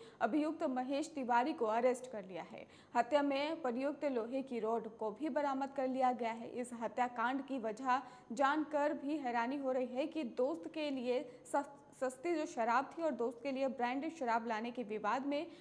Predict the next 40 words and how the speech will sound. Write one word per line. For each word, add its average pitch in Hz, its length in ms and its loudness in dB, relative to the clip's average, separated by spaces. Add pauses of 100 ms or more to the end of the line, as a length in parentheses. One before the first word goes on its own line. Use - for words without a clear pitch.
(160)
महेश 285 520 2
तिवारी 262 380 4
ने 285 160 0
सुनील 262 380 -4
को 285 140 -2
लोहे 240 360 -4
की 247 160 -6
रोड 226 240 2
से 254 160 -2
पीट-पीट 285 640 -6
कर 240 180 0
मौत 226 360 -4
के 220 160 -2
घाट 208 340 -8
उतार 175 220 -8
दिया। 165 280 -4 (360)
आपको 254 300 8
बताते 277 400 6
चले 311 300 2
कि 349 120 0
मृतक 269 380 2
सुनील 285 380 0
और 269 120 2
अभियुक्त 254 480 -2
महेश 262 480 0
आपस 247 420 -2
में 240 200 -2
दोस्त 269 520 0
थे 196 200 -2 (280)
और 247 80 8
दोनों 269 320 6
कहीं 285 280 -2
से 294 140 -2
काम 262 320 2
करके 254 300 0
वापस 240 400 0 (180)
घर 269 140 0
जा 208 200 -2
रहे 202 320 -8
थे 196 180 -2